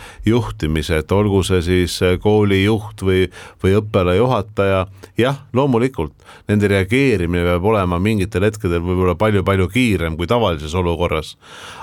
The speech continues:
Aga see reageerimine peab olema ka kodus, et kus kohast läheb laps, äh, hommikuti,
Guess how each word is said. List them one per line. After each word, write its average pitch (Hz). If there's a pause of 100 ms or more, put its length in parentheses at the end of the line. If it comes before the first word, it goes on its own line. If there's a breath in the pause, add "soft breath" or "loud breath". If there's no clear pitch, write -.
Aga 110
see 117
reageerimine 113
peab 107
olema 110
ka 104
kodus, 87
et 80
kus -
kohast 101
läheb 95
laps, 107
äh, 92 (360 loud breath)
hommikuti, 98